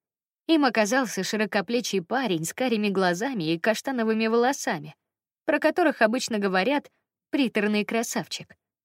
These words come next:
Мне потребовалось несколько секунд, чтобы вспомнить, что я его видела. Это он на днях указал мне на обронённый в лужу наушник. "Меня зовут Майк, а тебя?" — прошептал он и протянул руку, широко улыбнувшись.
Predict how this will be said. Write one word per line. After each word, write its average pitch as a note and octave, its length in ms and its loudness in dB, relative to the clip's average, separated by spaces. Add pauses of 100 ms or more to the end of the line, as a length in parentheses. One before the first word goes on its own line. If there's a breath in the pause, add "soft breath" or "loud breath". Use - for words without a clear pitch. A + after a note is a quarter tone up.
(340)
Мне A3+ 240 2
потребовалось F3 760 0
несколько A#3 480 -2
секунд, A#3+ 500 -2
чтобы G#3 320 -2
вспомнить, A3+ 520 -2
что - 180 -2
я C#4 240 2
его C#4 180 0
видела. C4+ 520 -4 (760)
Это B3+ 300 4
он B3+ 240 2
на D#3 140 -4
днях G#3 340 -6
указал F#3 420 0
мне F3+ 200 -2
на F3+ 180 0
обронённый G3+ 560 0
в G3+ 60 -2
лужу G#3 260 0
наушник. G#3+ 680 -4 (1200)
"Меня C#4 280 2
зовут C4+ 300 4
Майк, A#3+ 300 2
а E3 80 -2
тебя?" — E3 360 -4 (1040 soft breath)
прошептал F#3 600 -2
он A3 180 -2
и D#3 60 -4
протянул F#3 520 -2
руку, A3 280 -2
широко G#3+ 480 0
улыбнувшись. A#3 800 -4